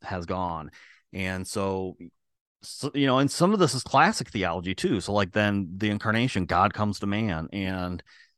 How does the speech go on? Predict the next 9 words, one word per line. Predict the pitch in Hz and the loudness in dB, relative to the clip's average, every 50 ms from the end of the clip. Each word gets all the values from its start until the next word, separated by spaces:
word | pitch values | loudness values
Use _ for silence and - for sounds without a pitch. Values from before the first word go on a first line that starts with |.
| _ _ - | _ _ -4
um, | 95 95 95 92 92 90 87 90 87 90 - - _ _ _ - | -2 0 0 0 0 0 -2 -4 -6 -8 -10 -14 _ _ _ -6
I | 117 107 - 120 127 | -4 -2 0 0 0
feel | 117 - - 135 139 | 0 -2 -4 -4 0
like | 135 127 120 - | 0 0 0 -2
the | - 107 | -4 -8
cross | - - 160 156 127 117 113 - - | -4 0 0 0 2 0 -2 -4 -4
then | - 113 110 | -4 -2 -2
is | 107 95 90 92 | -4 -4 -6 -6
this, | 101 104 101 98 92 - - - - | -4 -4 -2 -4 -4 -8 -10 -12 -14